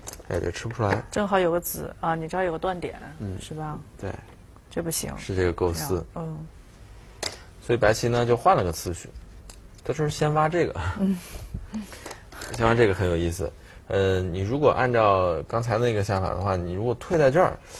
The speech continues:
Speaker 1: 那他不交换这一下，这个差很多。
Speaker 2: 嗯。
Speaker 1: 对，他这个好像就可以冲出来了。
Speaker 2: 对啊，我就考虑他冲出来要怎么办？你肯定不能断吧，我觉得。
Speaker 1: 断很，
Speaker 2: 断了，
Speaker 1: 太过分了，看着。
Speaker 2: 呃，对，他
Speaker 1: 他
Speaker 2: 太
Speaker 1: 看出来，他只要这两个不死，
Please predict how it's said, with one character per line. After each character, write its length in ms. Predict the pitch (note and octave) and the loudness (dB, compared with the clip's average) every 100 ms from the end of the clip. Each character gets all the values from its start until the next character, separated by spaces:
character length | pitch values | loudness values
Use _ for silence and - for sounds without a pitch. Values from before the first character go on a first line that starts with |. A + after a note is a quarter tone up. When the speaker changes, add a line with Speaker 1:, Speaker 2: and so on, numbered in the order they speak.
| - | -8
Speaker 1:
那 100 | C3 | -4
他 120 | C#3+ | -4
不 120 | - | -4
交 200 | D3 D3 | 4 4
换 160 | D#3 C#3+ | 4 4
这 140 | F3 | 4
一 40 | |
下， 220 | B2+ G#2 - - | 4 0 -4 -8
这 160 | - G#2+ | 0 2
个 200 | F#2+ F#2+ | 4 0
差 240 | - A2 G2 | -2 -2 0
很 180 | F2 | -2
多。 300 | D#2 F2+ F#2 - - | -4 -2 -2 -4 -8
Speaker 2:
嗯。 420 | A3 F#3+ F3+ F3 F3 - - - | -2 0 -2 -6 -10 -16 -20 -16
Speaker 1:
对， 120 | - - | -10 -8
他 140 | G2+ | -6
这 160 | - G2+ | -6 -8
个 200 | G2+ F#2+ F#2 - - - - | -4 -4 -4 -10 -16 -16 -16
好 100 | - | -6
像 160 | G#2+ A#2+ | -4 -2
就 140 | B2 | -4
可 180 | - B2 | -2 -4
以 40 | |
冲 260 | A#2 D3+ F#3+ | -2 -2 0
出 100 | - | -2
来 60 | |
了。 60 | F2+ | 4
Speaker 2:
对 160 | G#3+ F#3 | 6 6
啊， 160 | F3 - | 2 0
我 80 | G#3+ | 0
就 200 | G3+ G#3+ | 2 0
考 200 | G3 - | 0 -2
虑 160 | E3 F#3 | 0 2
他 140 | F#3+ | 0
冲 200 | F3+ A3 | 0 -2
出 120 | G#3+ | 2
来 140 | F3+ D#3+ | 2 2
要 140 | D#3 | 2
怎 140 | D#3+ C3 | 0 -4
么 60 | |
办？ 200 | - D#3 | -2 -2
你 60 | F3 | 0
肯 160 | - | 0
定 80 | G#3 | 0
不 80 | A#3 | 2
能 140 | A#3+ | 0
断 320 | A#3+ D#4+ D4+ F#3 | 4 6 6 6
吧， 80 | |
我 80 | D3 | 2
觉 160 | D3+ D3+ | 0 -4
得。 160 | D#3 D#3+ - - - - - - | -4 -8 -14 -18 -18 -16 -10 2
Speaker 1:
断 200 | F#3 D#4+ | 6 6
很， 120 | C#4 | 6
Speaker 2:
断 120 | A3 | 6
了， 60 | F#3+ | 6
Speaker 1:
太 60 | |
过 80 | - | 6
分 180 | - G#2+ | 4 2
了， 140 | - - | 0 -4
看 160 | G2+ | -4
着。 60 | F2 | -2
Speaker 2:
呃， 60 | |
对， 140 | G3 G#3 | 2 2
他 140 | A3 | 4
Speaker 1:
他 220 | A3+ - - | 0 0 6
Speaker 2:
太 240 | A#3+ G#3 | 8 8
Speaker 1:
看 60 | F#3+ | 4
出 80 | G#2 | 0
来， 100 | F2 G2+ - - - | -2 -6 -10 -14 -8
他 80 | C#3 | 2
只 100 | C#3+ | 4
要 80 | B2 | 6
这 140 | F#3 | 6
两 160 | C#3+ F#2+ | 4 2
个 60 | |
不 160 | - D3 | -2 -6
死， 360 | - - A1+ | -6 -6 -8